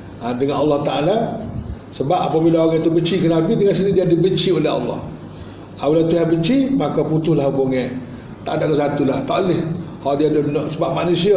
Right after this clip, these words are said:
ni, dia duduk mana pun dia nak senang, tak susah. Ha, kalau dia sudah benci ke Nabi, berarti dia sudah benci kepada Allah. Maka dia sendiri dah, Allah tak akan benci ke dia, akan murka ke dia, maka tak,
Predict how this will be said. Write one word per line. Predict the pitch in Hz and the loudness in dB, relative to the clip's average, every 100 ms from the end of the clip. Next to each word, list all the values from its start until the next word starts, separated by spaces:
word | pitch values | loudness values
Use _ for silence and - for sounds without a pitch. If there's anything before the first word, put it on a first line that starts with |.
| 170 | 4
ni, | 220 254 - - - | 2 0 -6 -10 -6
dia | 151 180 | 2 2
duduk | 190 233 233 | 4 2 2
mana | 190 233 262 | 0 2 2
pun | 190 185 | 2 4
dia | 185 | 4
nak | 180 180 | 2 0
senang, | - 196 208 185 | 0 2 4 2
tak | 156 165 | 2 2
susah. | 170 160 143 117 - - - - - - - - - - - - - - - | 2 0 0 -2 -6 -12 -14 -16 -16 -16 -16 -16 -16 -16 -18 -18 -18 -18 -16
Ha, | - 123 | -10 -2
kalau | 165 202 | 2 4
dia | 220 | 4
sudah | 208 233 190 | 4 4 2
benci | 214 226 220 | 2 2 2
ke | 220 | 2
Nabi, | 214 - 285 311 - - - | 2 2 2 2 -2 -4 -4
berarti | 156 170 180 185 | 0 0 0 0
dia | 175 | 2
sudah | 175 | 2
benci | - - 233 | 0 0 2
kepada | 214 220 | 2 2
Allah. | 226 220 185 - - - - - - | 2 0 -2 -6 -10 -14 -16 -16 -6
Maka | 139 160 | -2 0
dia | 175 | 2
sendiri | 170 165 214 208 | 2 2 2 2
dah, | 190 - - - - | 2 -2 -4 -6 -6
Allah | - 160 | -2 0
tak | 170 160 | 2 0
akan | 165 | 0
benci | - 220 220 | 0 2 2
ke | |
dia, | 254 - - - - - - | 2 2 -2 -6 -10 -10 -8
akan | 135 170 | -2 0
murka | 165 208 214 226 | 2 2 2 2
ke | 214 | 4
dia, | 247 190 | 2 2
maka | 160 170 | 0 -2
tak, | 165 | -2